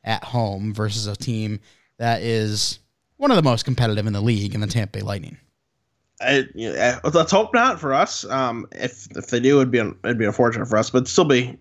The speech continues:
Speaker 2: cool by them. And you're talking about the last five game thing, like, the N-, N H L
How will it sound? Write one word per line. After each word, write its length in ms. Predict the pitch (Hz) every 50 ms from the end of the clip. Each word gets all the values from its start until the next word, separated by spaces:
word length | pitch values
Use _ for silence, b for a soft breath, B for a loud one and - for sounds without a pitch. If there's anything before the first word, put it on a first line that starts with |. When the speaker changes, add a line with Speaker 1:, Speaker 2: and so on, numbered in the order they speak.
| - -
Speaker 2:
cool 200 | - - 120 120
by 140 | 113 113 107
them. 260 | 104 104 101 107 104 B B B B B -
And 360 | 131 139 139 135 143 127 143
you're 120 | 160 160
talking 240 | 156 175 175 165 160
about 120 | 156 147
the 60 | 139 135
last 260 | 139 135 135 - -
five 200 | 135 123 123 117
game 200 | 120 120 123 120
thing, 200 | 123 120 117 117
like, 200 | 104 104 117 123
the 120 | 135 139
N-, 200 | 139 139 139 131 - -
N 160 | - 131 135
H 140 | 135 131 -
L 320 | 131 123 120 120 123 123